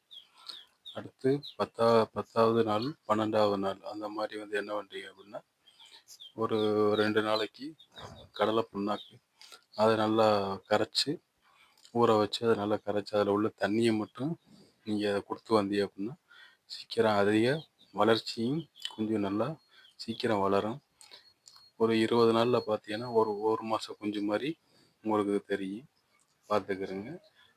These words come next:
இந்த மாதிரி நீங்க கொடுத்து வந்தீங்க அப்படின்னா, நல்லா குஞ்சு ஆக்டிவாகவும் நல்லாவும் இருக்கும். இப்ப வந்து நான் ஒரு, ஒரு வாரத்துக்கு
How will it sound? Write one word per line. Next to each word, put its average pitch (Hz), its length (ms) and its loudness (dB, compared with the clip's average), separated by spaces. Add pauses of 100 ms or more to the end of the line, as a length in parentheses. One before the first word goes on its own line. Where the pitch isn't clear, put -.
(160)
இந்த 107 160 2
மாதிரி 110 240 -2
நீங்க 104 240 0
கொடுத்து - 300 -8
வந்தீங்க 101 320 2
அப்படின்னா, 95 380 -8 (800)
நல்லா 107 260 0
குஞ்சு 107 420 -8
ஆக்டிவாகவும் 104 680 -4 (360)
நல்லாவும் 101 360 0
இருக்கும். 107 380 -12
இப்ப 104 320 -10
வந்து 107 280 -2
நான் 104 180 -2
ஒரு, 104 140 -2 (500)
ஒரு 104 160 4
வாரத்துக்கு 110 540 0